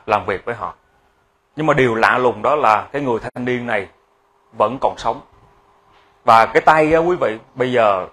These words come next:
đã có thể, có thể bình phục và có thể cử động được những ngón tay. Và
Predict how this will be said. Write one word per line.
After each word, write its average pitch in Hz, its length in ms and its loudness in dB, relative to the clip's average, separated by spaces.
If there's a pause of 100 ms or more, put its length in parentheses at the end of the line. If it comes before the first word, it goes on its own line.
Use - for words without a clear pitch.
(160)
đã 107 300 6
có 147 120 -2
thể, 123 120 -6
có 147 60 -2
thể 123 140 -8
bình 113 220 -2
phục 107 200 -8
và 107 120 2 (100)
có - 60 -6
thể 117 160 -6
cử 120 240 -6
động 101 200 0
được 98 200 -8
những 101 160 -12
ngón 123 160 -6
tay. 107 200 -4 (4000)
Và 123 140 4